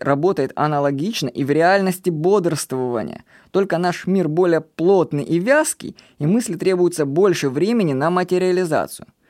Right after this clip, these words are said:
То есть то, что с вами происходит, и где вы сейчас, вот находитесь прямо сейчас, когда слушаете эту заметку, это всё результат ваших мыслей,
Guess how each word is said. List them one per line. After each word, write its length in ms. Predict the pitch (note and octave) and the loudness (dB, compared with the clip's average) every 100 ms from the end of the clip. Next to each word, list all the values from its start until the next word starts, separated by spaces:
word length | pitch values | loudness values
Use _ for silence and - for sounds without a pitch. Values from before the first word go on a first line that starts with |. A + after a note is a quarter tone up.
| _ | _
То 40 | - | -8
есть 100 | D3 | -4
то, 60 | |
что 140 | A#3 D3+ | -4 -2
с 100 | F#3 | 0
вами 200 | F3 C#3 | 0 0
происходит, 600 | C3+ D3 - F4+ A3 - | -2 -2 -2 -2 -2 -4
и 40 | |
где 180 | C#3 E3+ | -2 -2
вы 100 | C3+ | -2
сейчас, 420 | D3+ - G#2 - - _ | -4 -2 -2 -4 -14 _
вот 100 | - | -10
находитесь 440 | D3 C#3+ F3 A#2+ - | -6 -2 -2 -2 -2
прямо 280 | E3 C3 | 0 0
сейчас, 360 | C3 D3 - - | -2 -6 -4 -6
когда 160 | A#2 B2+ | -6 -8
слушаете 300 | C#3+ D#3 F3 | -8 -8 -6
эту 60 | |
заметку, 300 | A#3 F4+ F4+ - - - | -4 -6 -6 -14 -20 -8
это 120 | - | -8
всё 300 | D#3 - C#4 | -4 -2 0
результат 680 | F#3 C3+ E3+ D#3 A#3 B3 F#3 | 2 2 2 4 4 4 4
ваших 600 | C#3 E3+ A3 G3 G3+ - | 0 4 4 2 -2 0
мыслей, 1040 | F3 F3+ G#3+ A3 G3 - E3+ F3 E3 A#2+ | 2 2 2 2 0 0 2 4 2 0